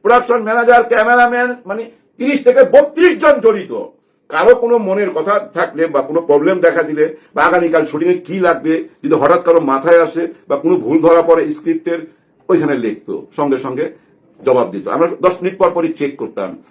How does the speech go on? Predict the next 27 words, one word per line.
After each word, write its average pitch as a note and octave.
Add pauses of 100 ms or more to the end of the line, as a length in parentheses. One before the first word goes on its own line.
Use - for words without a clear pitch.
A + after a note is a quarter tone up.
(160)
এবং F3+
শাকিব G#3
খান G#3+
অনেক F3
কিছু D#3+
লিখতো, B2+
বলতো D#3+
যে, D#3 (280)
"ভাই, F#3 (220)
এই F#3
সিকোয়েন্সগুলো G3
কিন্তু F3+
কম্প্রোমাইজ F#3
করবেন D#3
না।" C3
কোনটা? F#3+ (180)
ওই G3+
যে F#3+
হাসপাতালের। D#3+ (380)
আবার G#3
ওই A3
হাসপাতাল B3
জোগাড় B3+
করে A#3
দিয়েছিল A#3
কে A#3
জানেন? G#3